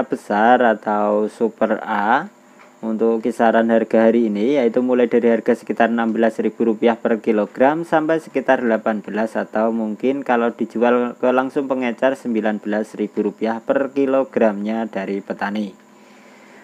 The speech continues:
Terus itu untuk informasi harga da-, untuk harga dari petani. Kemudian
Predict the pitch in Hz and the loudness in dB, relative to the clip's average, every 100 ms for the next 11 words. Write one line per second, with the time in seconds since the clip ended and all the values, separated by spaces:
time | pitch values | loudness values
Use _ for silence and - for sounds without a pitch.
0 | - - 139 165 175 165 180 190 175 151 | -14 -2 0 2 0 2 2 2 2 2
1 | 151 135 143 143 131 143 127 117 - 127 | 2 0 0 0 0 2 2 2 0 2
2 | 135 123 123 123 117 120 117 117 117 117 | 2 2 2 2 2 4 6 6 4 4
3 | 113 110 117 113 107 107 110 107 107 101 | 0 0 -2 0 0 0 0 2 2 0
4 | 120 135 139 139 | -4 -4 -2 0